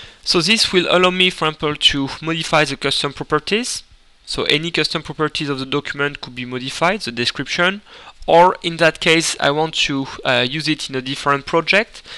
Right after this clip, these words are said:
and also generate a different, uh, part number. Okay, so here we have the original file name. So if I select, for example, the custom tools project, we can see that the file name has been updated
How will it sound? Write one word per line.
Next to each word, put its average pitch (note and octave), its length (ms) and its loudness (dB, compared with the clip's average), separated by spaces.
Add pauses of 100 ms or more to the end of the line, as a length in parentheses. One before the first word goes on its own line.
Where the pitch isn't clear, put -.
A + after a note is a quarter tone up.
(160)
and D#3+ 140 2
also E3 320 4
generate D#3+ 680 2
a D3+ 60 -2
different, C#3 680 0 (440)
uh, B2+ 360 2 (180)
part C#3 380 2
number. B2 480 -2 (1800)
Okay, E3+ 240 2
so - 180 2
here D3 240 2
we C3 140 2
have B2+ 140 4
the B2 140 -6
original C3+ 460 -2
file C3 300 0
name. F#3+ 240 -4
So D3 220 0
if D#3+ 260 0
I F#3+ 80 4
select, F3 460 0
for - 200 -4
example, C#3+ 300 -2
the C3+ 100 -10
custom D3+ 400 -4
tools - 220 -4
project, D#3+ 580 -2
we C3 80 -8
can C#3 180 -4
see C#3 180 -6
that B2+ 180 -2
the - 200 -4
file C#3+ 260 0
name C#3 240 0
has C3 180 -2
been C3 180 -6
updated B2+ 640 -2